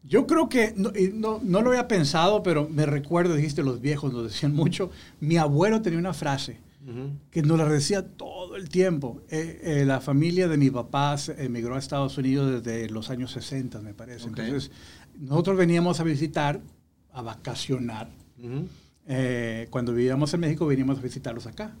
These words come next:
Speaker 1: a Estados Unidos. Pero mi abuelo, cuando llegaban como a las siete de la mañana,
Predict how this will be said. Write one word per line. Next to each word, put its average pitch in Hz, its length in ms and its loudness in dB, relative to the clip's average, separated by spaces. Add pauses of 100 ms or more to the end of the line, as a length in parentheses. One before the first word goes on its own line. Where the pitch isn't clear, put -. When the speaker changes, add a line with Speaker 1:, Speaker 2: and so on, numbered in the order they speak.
Speaker 1:
a 143 40 -20
Estados 135 340 -14
Unidos. 247 380 -4 (560)
Pero 165 160 6
mi 175 100 8
abuelo, 226 460 6 (380)
cuando 151 600 2
llegaban 156 480 2
como 151 200 2
a - 20 4
las 123 140 -2
siete 160 240 -4
de 151 40 -2
la 135 80 -2
mañana, 135 560 -2